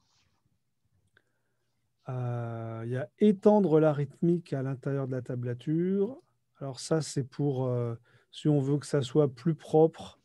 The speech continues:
on peut le décocher. Autrement, les tiges, elles, elles sont comme dans les portées, elles traversent. Euh, voilà, ça, c'est des options, euh, purement, euh, éditorial, euh,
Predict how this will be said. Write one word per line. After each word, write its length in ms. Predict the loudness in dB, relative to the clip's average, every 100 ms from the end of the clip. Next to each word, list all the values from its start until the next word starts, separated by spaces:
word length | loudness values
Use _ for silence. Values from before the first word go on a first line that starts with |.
| _ _ _ _ _
on 100 | -8
peut 120 | -4 -2
le 80 |
décocher. 720 | 0 0 2 0 2 2 2 0
Autrement, 440 | -8 -4 -2 2
les 180 | 2 0
tiges, 320 | 0 0 2
elles, 140 | 2 -2 -10 _ -8
elles 100 | -8
sont 200 | -6 -2
comme 220 | 2 4
dans 120 | 4
les 160 | 2 0
portées, 340 | -4 -4 2
elles 180 | 2 2
traversent. 600 | -2 -8 -6 -6 -8 -16
Euh, 180 | -16 -16 -20 _ _ _ _ _ _ _ _ _
voilà, 240 | -18 -18 -18
ça, 180 | -12 -10
c'est 180 | -6 -6
des 220 | -4 -2
options, 520 | -2 -2 -2 -2 -4
euh, 180 | -8 -16 _ _ _ _ -20 _ _ _ _ _ _ _ _ _ -6
purement, 400 | -2 0 0 -2
euh, 120 | -4
éditorial, 640 | -6 -6 -4 -2 -4 -4 -6
euh, 140 | -8